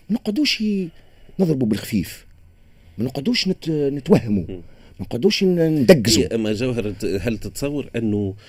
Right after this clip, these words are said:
Speaker 2: معناتها عندنا ال-، معناتها بصفة جماعية، مهما تكون الآراء، عندنا اللوكس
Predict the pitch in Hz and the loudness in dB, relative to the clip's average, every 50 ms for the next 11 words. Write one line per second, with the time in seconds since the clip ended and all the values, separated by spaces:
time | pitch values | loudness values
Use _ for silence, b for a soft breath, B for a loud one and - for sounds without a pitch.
0 | b b b - - 92 - - - 107 113 120 110 101 95 92 90 87 87 85 | b b b -14 -12 -12 -10 -8 -6 -4 -2 -2 -2 -2 -4 -4 -6 -6 -8 -8
1 | 82 82 78 78 78 80 82 - - 90 98 92 92 - - 95 87 82 87 92 | -8 -10 -10 -12 -12 -14 -14 -14 -12 -12 -12 -12 -14 -12 -10 -8 -6 -6 -4 -4
2 | 98 101 98 101 87 - - 127 113 - 110 98 117 110 107 101 - 101 90 76 | -4 -6 -8 -8 -10 -6 -6 -6 -4 -4 -4 -4 -4 -4 -4 -4 -6 -6 -8 -8
3 | - - - - 98 95 101 98 98 - 110 110 98 92 - 95 92 92 92 87 | -10 -12 -12 -10 -8 -6 -6 -8 -8 -6 -6 -6 -6 -6 -8 -8 -8 -8 -8 -10
4 | - - b b b b b - - 143 160 135 107 98 92 98 110 131 143 131 | -10 -16 b b b b b -10 -4 -2 0 0 0 -2 0 2 2 2 2 0
5 | - - - - - - | -6 -12 -12 -14 -16 -20